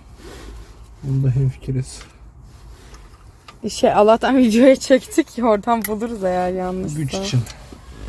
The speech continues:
Speaker 1: Şu şuralardan bir yere takılıyor ses için. Tamam, bu buraya.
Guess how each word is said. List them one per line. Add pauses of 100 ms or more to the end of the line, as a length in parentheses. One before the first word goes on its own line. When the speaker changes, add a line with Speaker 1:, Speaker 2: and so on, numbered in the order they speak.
(1300)
Speaker 1:
Şu
şuralardan
bir
yere
takılıyor
ses
için. (3250)
Tamam,
bu
buraya.